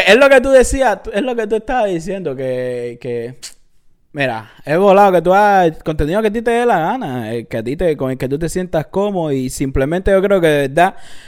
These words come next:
tú estás diciendo lo que muchas personas piensan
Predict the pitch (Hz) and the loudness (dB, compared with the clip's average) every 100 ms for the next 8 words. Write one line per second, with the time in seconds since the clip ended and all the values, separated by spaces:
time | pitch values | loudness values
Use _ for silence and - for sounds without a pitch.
0 | - - 151 147 185 202 190 220 226 160 | -12 2 4 6 6 6 6 6 6 4
1 | 147 165 196 190 160 151 165 - 151 151 | 2 2 2 4 2 0 -2 2 2 2
2 | 180 | -4